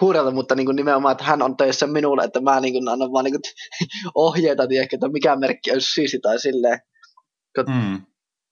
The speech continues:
Speaker 1: en mä tiedä, miten niinku muilla menee, mutta niinku silleen välillä joskus on kuulostanut silleen, että niinku joku vaikka joku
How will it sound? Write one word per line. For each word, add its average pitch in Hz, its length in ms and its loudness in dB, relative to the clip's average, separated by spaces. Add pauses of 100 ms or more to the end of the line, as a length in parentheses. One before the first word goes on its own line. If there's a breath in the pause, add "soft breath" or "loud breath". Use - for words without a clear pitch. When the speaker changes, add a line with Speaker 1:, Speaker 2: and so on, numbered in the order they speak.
(280)
Speaker 1:
en 147 80 0
mä 151 100 0
tiedä, 170 240 0
miten 170 220 2
niinku 165 140 -2
muilla 175 320 2
menee, 175 320 2
mutta 131 280 -2
niinku 131 220 -2
silleen 135 380 -2
välillä 139 360 2 (760)
joskus 139 280 0
on 135 140 -2
kuulostanut 120 520 0
silleen, 117 300 0
että 110 140 -6
niinku 113 180 -4
joku 113 300 -2
vaikka 110 320 -2 (2000 loud breath)
joku 131 520 0